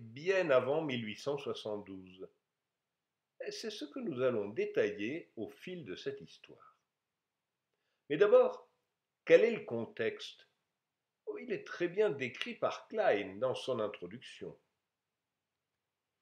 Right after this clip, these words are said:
Il a semblé d'autant plus justifié de publier des observations de cet ordre que la géométrie,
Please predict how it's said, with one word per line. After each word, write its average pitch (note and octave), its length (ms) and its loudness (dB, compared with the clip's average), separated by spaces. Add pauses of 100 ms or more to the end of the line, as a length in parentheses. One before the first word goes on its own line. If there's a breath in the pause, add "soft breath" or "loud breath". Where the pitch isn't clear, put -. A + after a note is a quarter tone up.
(840)
Il E3+ 140 -2
a A#3+ 60 4
semblé A#2 680 0
d'autant F#3+ 420 0
plus E3+ 200 -6
justifié F#3 840 -6
de F3+ 100 -2
publier D3 580 -6
des C3 200 -2
observations B2+ 680 2
de E3 100 -2
cet - 340 -4
ordre D3+ 460 -2 (720)
que F3 80 10
la A#3+ 120 12
géométrie, F#3 720 4